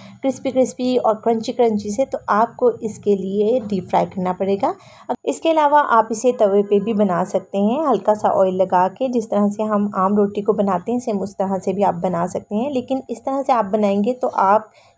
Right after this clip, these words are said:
यकीन करें समोसे कचौरी को कहीं ये पीछे छोड़ देगी, इतने ये लजीज बनते हैं। अब एक तरफ से कुक हो गए हैं, हमने इसे टाइम देना है, आराम से हमने फ्राई होने देना है। जल्दी जल्दी आपने नहीं डालनी,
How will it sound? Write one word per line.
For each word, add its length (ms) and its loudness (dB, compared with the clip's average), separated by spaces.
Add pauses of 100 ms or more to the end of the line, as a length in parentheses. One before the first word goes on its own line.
(100)
यकीन 320 -2
करें 280 2
समोसे 500 0
कचौरी 520 0
को 140 -2
कहीं 320 -2
ये 60 0
पीछे 280 -2
छोड़ 240 -2
देगी, 240 -2
इतने 360 -4
ये 120 2
लजीज 400 -2
बनते 280 -8
हैं। 140 -10 (380)
अब 140 0
एक 220 -2
तरफ 120 4
से 180 -4
कुक 240 -6
हो 160 2
गए 120 0
हैं, 240 0
हमने 320 0
इसे 420 0 (380)
टाइम 320 -2
देना 240 2
है, 280 0
आराम 340 2
से 140 -4
हमने 160 2
फ्राई 240 2
होने 220 0
देना 220 0
है। 200 2
जल्दी 260 -2
जल्दी 220 0
आपने 240 0
नहीं 220 2
डालनी, 380 0